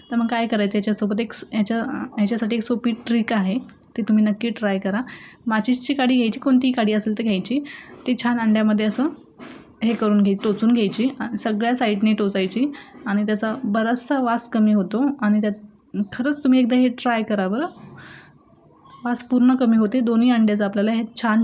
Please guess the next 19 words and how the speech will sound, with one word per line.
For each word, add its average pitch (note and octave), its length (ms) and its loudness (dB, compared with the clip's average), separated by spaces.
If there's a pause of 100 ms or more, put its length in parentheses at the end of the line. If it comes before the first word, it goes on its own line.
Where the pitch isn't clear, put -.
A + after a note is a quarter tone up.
छिद्र G#3 220 2
पाडून G3+ 320 4
घ्यायचे G3 280 0
आहेत. F#3+ 240 -2 (1160)
आता A3+ 140 -2
दुसरा A#3+ 260 -2
एक C4 160 -4
छोटा B3+ 180 -2
पॅन A#3+ 300 -2
घेतला A#3+ 280 0
आहे. G3+ 200 -2 (1000)
त्याच्यामध्ये A#3 560 0
ही A#3+ 80 2
आपल्याला G#3+ 340 0
अंडी G#3+ 220 2
फ्राय G#3+ 300 -2
करून G3+ 240 2
घ्यायची F#3+ 320 0
आहेत. F#3+ 120 0